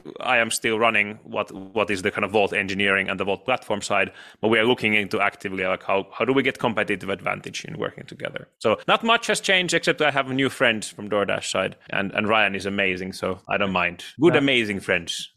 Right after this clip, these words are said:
Speaker 2: I think we, we can use the end of our conversations to talk about, you know, the, the path ahead for, for the two organizations,
Speaker 1: Yeah.
Speaker 2: right? But maybe before we fast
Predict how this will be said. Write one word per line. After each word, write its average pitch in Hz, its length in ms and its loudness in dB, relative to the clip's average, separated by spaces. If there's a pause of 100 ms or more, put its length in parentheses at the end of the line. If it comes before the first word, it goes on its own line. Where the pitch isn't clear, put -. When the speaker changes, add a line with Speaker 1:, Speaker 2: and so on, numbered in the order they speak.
Speaker 2:
I 135 60 -4
think 147 220 2
we, 139 200 6
we 135 160 2
can 147 180 0
use 147 200 0
the 139 120 4
end 135 180 4
of 135 380 0
our 123 300 0
conversations 131 500 -2
to 127 80 -4
talk 127 200 0
about, 117 260 2
you 120 80 0
know, 113 120 0
the, 113 260 -4
the 123 40 -10
path 139 280 4
ahead 139 260 6 (260)
for, 135 240 2
for 131 160 0
the 131 80 2
two 127 240 0
organizations, 143 640 2
Speaker 1:
Yeah. 160 100 6
Speaker 2:
right? 147 120 0 (400)
But 131 100 6
maybe 143 280 6
before 147 420 2
we 139 560 0 (160)
fast 139 480 0